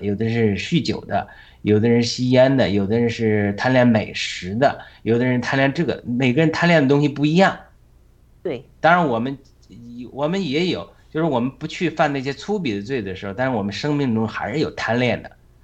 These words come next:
Speaker 1: 比如说我可能贪恋吃，
Speaker 2: 对。
Speaker 1: 那个人贪恋睡，那个人贪恋性，
Speaker 2: 嗯。
Speaker 1: 那个人贪恋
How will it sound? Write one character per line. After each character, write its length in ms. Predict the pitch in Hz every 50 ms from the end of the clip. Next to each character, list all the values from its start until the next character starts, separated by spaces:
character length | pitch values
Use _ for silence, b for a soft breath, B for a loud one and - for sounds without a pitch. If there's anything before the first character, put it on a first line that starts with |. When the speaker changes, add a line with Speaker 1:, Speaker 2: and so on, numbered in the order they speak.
| b b b b -
Speaker 1:
比 100 | 110 110
如 80 | 104
说 140 | 104 117 113
我 120 | 107 107
可 140 | 113 - 123
能 100 | 110 107
贪 160 | 107 117 127
恋 160 | 123 120 113 110
吃， 300 | - - 120 120 117 113
Speaker 2:
对。 60 | 120
Speaker 1:
那 80 | 139
个 60 | 131 120
人 100 | 117 120
贪 120 | - 135
恋 140 | 135 131 131
睡， 400 | - - - 208 175 - - B B B B B B B
那 100 | - 170
个 80 | 160 139
人 140 | 120 113 120
贪 160 | 120 143 139
恋 160 | 135 131 131
性， 280 | 127 - - 175 - 139
Speaker 2:
嗯。 60 | 131 135
Speaker 1:
那 80 | 151
个 100 | 160 135
人 120 | 123 123 123
贪 180 | - 156 147
恋 260 | 151 151 143 127 120